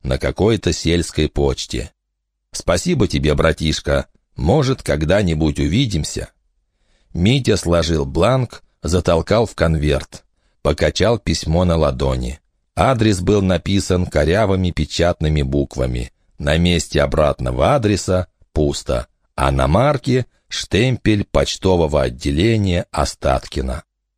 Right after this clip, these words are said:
Позавчера, по дороге в Мокрушино, когда проезжали через Остаткино, не так легко было уговорить дядю Сашу, отца и маму завернуть на площадь к почте, чтобы Митя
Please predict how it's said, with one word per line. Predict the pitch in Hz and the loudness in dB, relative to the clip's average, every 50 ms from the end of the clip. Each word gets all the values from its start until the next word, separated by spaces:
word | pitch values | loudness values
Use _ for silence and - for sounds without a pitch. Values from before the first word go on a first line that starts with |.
| _ _ _ _ _ | _ _ _ _ _
Позавчера, | - 71 76 78 80 73 - - - 78 76 107 143 143 - 67 - _ _ _ _ _ | 0 0 2 2 2 0 0 0 0 0 2 2 2 0 0 -4 -6 _ _ _ _ _
по | - 73 | 0 0
дороге | 73 73 82 82 101 110 113 95 90 85 | 2 2 2 4 2 2 0 0 0 0
в | 76 82 | 0 0
Мокрушино, | 76 76 78 - 110 156 175 - - 87 80 71 60 53 - - _ _ _ | 0 0 0 2 2 2 2 0 0 -2 -2 -2 -4 -4 -8 -12 _ _ _
когда | - 62 69 80 78 85 82 73 | -6 -4 -4 0 2 2 2 2
проезжали | - 80 80 82 78 73 76 80 73 73 73 | 2 0 2 2 0 0 0 0 0 0 -2
через | 67 - - 69 73 69 67 | -2 -2 -2 -2 -2 0 0
Остаткино, | 67 65 - - - 104 120 147 139 - - - 65 58 55 55 - _ _ _ _ _ | -2 -2 -2 -2 -2 0 0 0 -2 -4 -6 -6 -6 -6 -8 -10 -14 _ _ _ _ _
не | - 71 69 | -4 -4 -4
так | - - 135 170 180 - | 0 0 0 0 2 2
легко | 147 156 160 - - - - 165 170 | 2 2 2 0 0 0 2 2 2
было | 127 110 101 92 92 90 | 4 2 2 4 4 2
уговорить | 85 85 82 87 85 85 87 85 90 87 80 76 | 2 2 2 2 2 2 2 2 2 0 -2 0
дядю | 82 82 73 69 65 71 69 | 2 2 2 2 0 -2 -4
Сашу, | - - 104 147 170 135 - - 58 57 - _ _ _ | -2 0 0 0 0 0 -2 -4 -6 -6 -8 _ _ _
отца | - 82 82 - - - 92 85 73 69 | -2 -2 -2 -2 -2 0 0 2 2 0
и | 65 67 | 0 0
маму | 76 101 143 156 127 87 65 62 - _ _ _ _ _ _ | 0 2 2 2 0 0 -2 -4 -6 _ _ _ _ _ _
завернуть | - 73 76 78 78 85 82 85 95 139 170 160 - - | -4 -2 0 2 2 2 2 2 2 2 2 0 0 0
на | 104 92 - | 0 0 0
площадь | - 82 110 131 127 - - 117 113 - _ | 2 2 2 2 2 0 -2 -4 -6 -6 _
к | - - | -14 -4
почте, | - 120 117 90 - - - - 67 64 - _ _ _ _ | 0 2 2 2 0 -2 -6 -6 -8 -8 -8 _ _ _ _
чтобы | - - - 80 80 73 71 76 71 | -12 -4 0 0 2 2 2 2 2
Митя | 87 135 165 151 - - 64 58 - | 2 2 2 0 0 -2 -4 -4 -4